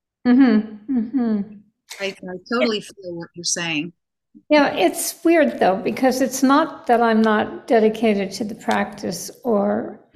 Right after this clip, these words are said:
Speaker 1: committed. It's just j-, taking that public step or those visible,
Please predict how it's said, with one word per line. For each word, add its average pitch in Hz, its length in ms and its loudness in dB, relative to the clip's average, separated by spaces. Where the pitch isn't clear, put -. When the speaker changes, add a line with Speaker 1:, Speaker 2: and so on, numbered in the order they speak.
Speaker 1:
committed. 254 680 0
It's - 320 -6
just - 400 -4
j-, 262 200 -6
taking 247 540 0
that 214 460 0
public 233 440 2
step - 960 -4
or 202 640 0
those 202 440 0
visible, 208 1200 0